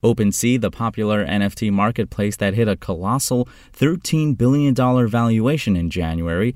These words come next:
is warning users of email phishing after a data breach. A staff member at Customer dot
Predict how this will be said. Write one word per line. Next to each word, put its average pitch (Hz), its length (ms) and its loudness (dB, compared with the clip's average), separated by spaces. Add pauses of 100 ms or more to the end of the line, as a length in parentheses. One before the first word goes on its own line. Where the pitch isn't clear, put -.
(320)
is 87 160 -4
warning 104 400 4
users 90 480 -2
of 85 200 -2
email 139 400 2
phishing 139 460 -2
after 131 320 0
a 135 80 0
data 98 340 0
breach. 80 460 -6 (300)
A 104 140 4
staff 110 420 -2
member 104 320 2
at 98 140 0
Customer 104 440 -2
dot 87 240 -4